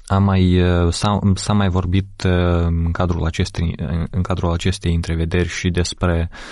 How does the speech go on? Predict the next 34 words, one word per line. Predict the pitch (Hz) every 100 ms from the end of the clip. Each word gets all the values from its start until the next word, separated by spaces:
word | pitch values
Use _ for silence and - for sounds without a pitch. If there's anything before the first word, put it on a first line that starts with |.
| -
atragerea | 107 104 101 101 101
investițiilor | 98 92 - - 85 95 95 92 92
israeliene. | 85 90 87 82 80 80 85 101 139 143 127 -
Uh, | 95 90 90 87 87 85
ministrul | 87 87 90 92 - 95
agricur-, | 87 87 85 - 87 - -
agriculturii | - 90 87 82 82 - 95 90 87 85
din | 87 87
Israel | 82 85 85 87 90 82
în | 87
octombrie | 87 - 107 98 87 80
va | 87
veni | 85 87
la | 85 85
Chișinău | - - 87 87 85
pentru | 90 85 87 -
a | 92
anunța, | 85 82 82 - 92 - - - - -
uh, | 90 87
cum | - 90
au | 87
spus | - 92 -
miniștrii, | 87 87 - - 85 73
un | 107 98
proiect | 98 95 85 -
major | 87 87 85 80 73
în | 82
domeniul | 85 85 82 78 78
agriculturii | 82 78 - 80 85 82
între | 78 - 82
Republica | 80 90 80 - 78
Moldova | 80 80 78 78
și | -
Israel. | 78 - 80 80 120